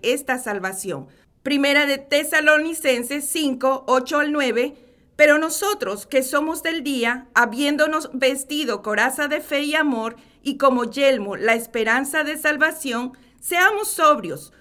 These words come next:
porque Dios no nos destinó para ira, sino para alcanzar la salvación por medio de Jesucristo, Señor nuestro".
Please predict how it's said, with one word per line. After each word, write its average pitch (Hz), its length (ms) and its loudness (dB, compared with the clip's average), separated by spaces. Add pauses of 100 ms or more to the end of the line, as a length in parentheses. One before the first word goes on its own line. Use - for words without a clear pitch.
(160)
porque 277 320 0
Dios 330 480 -2
no 370 260 0
nos 427 380 -4
destinó 320 840 -2
para 226 240 4
ira, 202 340 -4 (200)
sino 294 460 0
para 294 160 4
alcanzar 269 540 0
la 311 120 0
salvación 269 800 -2
por 247 180 2
medio 254 360 -2
de 247 160 2
Jesucristo, 233 840 -6
Señor 233 460 -4
nuestro". 269 580 -2